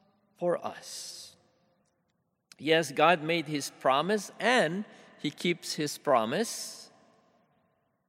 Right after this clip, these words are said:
We made promises to him too, starting at our baptism. Promising to reject Satan, promising to je-,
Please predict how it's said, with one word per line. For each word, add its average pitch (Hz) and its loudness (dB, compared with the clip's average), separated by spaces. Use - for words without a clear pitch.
We 143 -6
made 196 0
promises 175 0
to 180 -6
him 170 -2
too, 180 -6
starting 147 -4
at - -10
our 139 -2
baptism. 135 -6
Promising 180 0
to 160 -4
reject 147 -2
Satan, 156 -2
promising 190 2
to 170 -10
je-, 139 -6